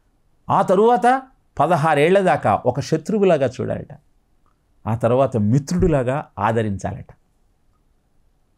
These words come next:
అతి చనువుతో పిల్లలు ఏది చెబితే అదే చెయ్యాలన్న ఆలోచనతో, "నేను పడ్డ కష్టం వీడు పడకూడదు, వీడు అడిగినవన్నీ నేను ఇవ్వాలన్నటువంటి"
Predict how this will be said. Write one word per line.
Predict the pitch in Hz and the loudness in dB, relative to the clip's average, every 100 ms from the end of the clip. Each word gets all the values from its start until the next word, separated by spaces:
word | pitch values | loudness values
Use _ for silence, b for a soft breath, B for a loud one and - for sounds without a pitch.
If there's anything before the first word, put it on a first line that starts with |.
| _ - | _ -4
అతి | 143 226 | -2 0
చనువుతో | - 202 208 202 - 196 139 95 - _ _ _ _ _ _ _ _ _ _ _ _ _ _ - | 0 2 2 2 2 4 2 0 -8 _ _ _ _ _ _ _ _ _ _ _ _ _ _ -2
పిల్లలు | 233 254 262 | 2 4 4
ఏది | 220 190 220 214 190 | 4 4 4 2 0
చెబితే | 202 208 214 175 98 - _ _ _ _ _ _ _ 107 | 0 0 2 2 0 -6 _ _ _ _ _ _ _ -4
అదే | 156 220 254 185 | 0 2 2 2
చెయ్యాలన్న | 190 202 190 185 180 165 | 2 4 2 4 2 2
ఆలోచనతో, | 131 120 180 190 180 156 165 131 - - _ _ _ _ _ b b b | 2 2 2 2 0 -2 -2 -2 -4 -14 _ _ _ _ _ b b b
"నేను | 151 202 220 | 0 2 2
పడ్డ | 190 180 185 | 2 0 0
కష్టం | 240 190 - 226 208 | 0 0 -2 0 2
వీడు | 185 170 | 2 2
పడకూడదు, | 135 135 147 190 196 185 156 165 139 107 | 2 0 0 2 2 2 2 2 0 0
వీడు | 123 135 - - | 0 2 0 0
అడిగినవన్నీ | 139 165 185 180 170 180 208 | 0 2 2 2 2 2 2
నేను | 180 156 | 0 0
ఇవ్వాలన్నటువంటి" | 139 123 120 139 170 160 139 139 123 131 123 120 110 | -2 -2 0 2 2 2 0 -2 -4 -4 -4 -4 -8